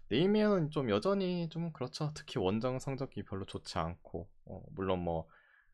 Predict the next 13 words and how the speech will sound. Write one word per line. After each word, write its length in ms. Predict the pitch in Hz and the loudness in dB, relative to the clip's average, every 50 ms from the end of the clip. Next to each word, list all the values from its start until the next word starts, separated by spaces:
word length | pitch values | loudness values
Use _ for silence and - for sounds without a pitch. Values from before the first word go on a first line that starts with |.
| _ _ _ _ - - - - | _ _ _ _ -20 -20 -16 -8
패전 680 | - 135 131 135 135 135 131 - 123 117 113 107 101 90 85 | 0 2 4 4 4 4 2 2 0 0 0 -2 -2 -4 -6
비기는 400 | - - 101 98 107 107 101 95 | -6 -6 -2 -2 0 0 0 -2
부분 560 | - 101 92 - - 95 98 98 95 95 95 92 95 | -4 -6 -8 -6 -6 -4 -2 -2 -2 -4 -6 -8 -10
뭐 180 | 90 85 85 | -10 -10 -10
그런 200 | - - 101 110 | -6 -4 -4 -2
것도 280 | 110 113 - - 104 - | -4 -4 -6 -6 -8 -4
몇 220 | 92 87 - - - | -4 -4 -6 -4 -6
개 80 | 127 | -8
있긴 280 | 107 - - - 123 135 | -8 -8 -8 -8 -8 -6
하지만은, 720 | 123 139 151 - 160 151 131 95 95 104 110 117 117 110 - - | -6 -6 -4 -2 -2 0 0 0 -2 -4 -6 -8 -10 -12 -14 -14
뭐 460 | 90 87 85 82 82 85 87 87 104 104 - - - | -12 -10 -10 -10 -10 -12 -14 -16 -18 -18 -20 -20 -16
그래도 440 | - - 113 113 113 98 90 85 90 | -6 -4 -4 -2 -2 -2 -6 -4 -2
원정은 640 | 92 87 90 92 87 113 113 113 107 101 92 90 90 | -2 -2 -2 0 0 0 0 0 0 -2 -2 -4 -6